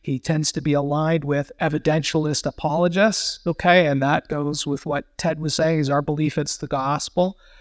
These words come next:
But it's still helpful to see the witness in his life of a believer who was a Christian roommate and the years over which love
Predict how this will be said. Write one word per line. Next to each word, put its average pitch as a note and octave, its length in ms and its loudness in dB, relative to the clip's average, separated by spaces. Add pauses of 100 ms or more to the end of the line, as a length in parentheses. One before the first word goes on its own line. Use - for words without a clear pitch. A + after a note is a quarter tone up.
(180)
But D#3 100 4
it's D#3+ 180 0
still G3 300 2
helpful G3 440 2
to E3 120 -2
see F3+ 180 0
the D#3 140 2
witness E3+ 480 0
in D#3+ 160 -4
his E3 300 -2
life D#3 380 2
of C#3 100 -6
a D3 80 2
believer D#3+ 540 0
who E3 120 -6
was D#3 180 -2
a D3+ 60 -4
Christian D#3 560 -4
roommate C#3+ 540 -2 (260)
and D3+ 160 2
the D#3 100 4
years D#3 1040 0
over D#3+ 280 0
which D3+ 360 -2
love F3+ 560 2